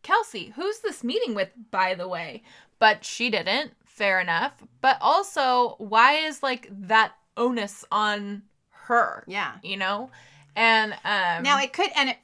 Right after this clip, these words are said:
Speaker 2: may have been alluded to, but was not made clear. I think maybe Huxley thought that Kelsey would tell her, and Kelsey thought that Huxley had told her. Possibly that's the thing, but that's never made clear in the,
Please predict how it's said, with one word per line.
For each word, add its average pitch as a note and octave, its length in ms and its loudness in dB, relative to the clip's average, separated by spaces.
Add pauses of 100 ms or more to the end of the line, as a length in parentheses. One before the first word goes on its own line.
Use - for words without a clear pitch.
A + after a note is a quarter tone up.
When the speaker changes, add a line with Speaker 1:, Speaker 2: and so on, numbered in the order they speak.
(520)
Speaker 2:
may G#3 460 -4
have G#4+ 120 -2
been B3 120 0
alluded A3+ 460 -2
to, D#4+ 180 -2
but A#3+ 160 -4
was G#3+ 200 -2
not G3+ 180 -4
made F3+ 200 -8
clear. A#3 460 -4
I G3+ 80 -4
think B3 380 -8
maybe G#3 640 -6
Huxley G#3+ 400 -2
thought G3+ 340 2
that D#3+ 160 -12
Kelsey G#3 360 -4
would A#3+ 160 -6
tell B3 200 -4
her, B3+ 80 -4
and F#3 140 -8
Kelsey F3 340 -4
thought E3+ 220 -8
that - 100 -18
Huxley A3+ 380 -8
had A3+ 160 -10
told A#3+ 260 -8
her. C4 320 -10 (240)
Possibly C4 580 -2
that's B3 360 -6
the - 120 -20
thing, C4+ 280 -10
but G#3+ 160 -4
that's B3 220 2
never A#3+ 520 -2
made G3 300 -6
clear A3 340 -6
in D#3+ 120 -12
the, F3 80 -12